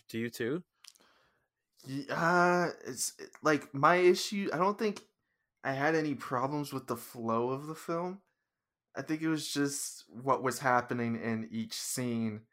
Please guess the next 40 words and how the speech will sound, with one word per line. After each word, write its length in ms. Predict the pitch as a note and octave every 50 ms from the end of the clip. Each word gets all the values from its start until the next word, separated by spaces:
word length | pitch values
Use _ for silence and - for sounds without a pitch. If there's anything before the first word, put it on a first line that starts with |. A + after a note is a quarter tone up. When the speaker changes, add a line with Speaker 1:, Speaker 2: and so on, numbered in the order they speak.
| _ _ _ _ _ _ _ _ _ _ _ _ _ _ _ _ _ _ _ _ _ _ _ _ -
Speaker 2:
that 260 | G#2 G#2 A2 A#2 A2 A2
was 180 | A2 A2 G#2
the 140 | G#2+ A2+ A2+
issue 280 | A2 G#2+ - A2+ G#2+ G2+
for 180 | - - G#2+
me. 420 | A2 A2+ A#2 A#2 A2 G#2+ G#2+ A2 _ _ _ _ _ _ _ _ _ _ -
'Cause 120 | A2+ A2+
it's 100 | G#2+ G#2
like, 160 | A2 A2 F#2+ F2
I, 180 | A#2 B2 G#2+ G2+ - - -
people 280 | - C#3+ B2+ C#3+ C#3
would 160 | C3 C3 B2 A#2
be 100 | B2+ B2
having 340 | B2 B2 A#2+ A2+ A#2 A2+
conversations, 920 | A2 - B2+ A2+ A2 G#2+ A2 G#2 - C3+ B2 A#2+ A2+ - A2 G#2 G2+ G2 G#2
right? 180 | G2+ G#2 G#2
And 100 | F2+ G2+
I'd 140 | G#2 G#2 G2+
have 200 | G#2+ A2 G#2 G2+
no 200 | A2 A2 G#2+ G#2+
idea 280 | G#2 G#2 G2+ A2 G#2+ G#2
what 120 | G2+ G2+
they're 100 | - G2
talking 460 | G2 B2+ A2 G#2 G#2 G#2 - G#2+ G#2
about. 300 | G2+ G#2+ G#2 - - - - -
Speaker 1:
Oh. 280 | - C#3+ - - - - -
<laughs> 480 | - E3 D#3 - - A#3 A#3 - C#3+ - - - - - _ _ -
Speaker 2:
Like, 240 | G#2+ A#2 A#2+ A#2 A#2
the 100 | - A#2+
whole 300 | - D3 C#3 C3+ C3+ C#3
Speaker 1:
I 80 | - F#3+
would 220 | G#3 A3 G3+ D3
Speaker 2:
scene 200 | C#3+ C#3 C3+ B2+
with 240 | B2+ B2 A#2+ - -
him 240 | - C3+ C3 B2+ B2+
and 160 | B2 A#2+ A#2
Michael 340 | A#2 B2 B2+ A#2+ B2 B2 A2+
Caine, 420 | A2 - A#2+ A#2 A#2+ B2 B2+ C3+ - _ _ _ _ _ _ _ _ -
no 360 | A2+ A#2 B2 C3+ C#3+ C#3 C3+ C3
Speaker 1:
Oh 160 | B2+ B2+